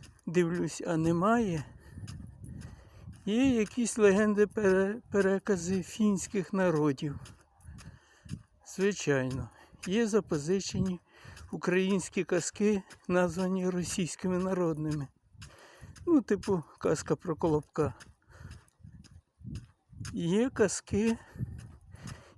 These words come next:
які в німецьких народів переклали, видали.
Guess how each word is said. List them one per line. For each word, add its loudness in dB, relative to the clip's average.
які 0
в -6
німецьких 0
народів 0
переклали, 6
видали. 4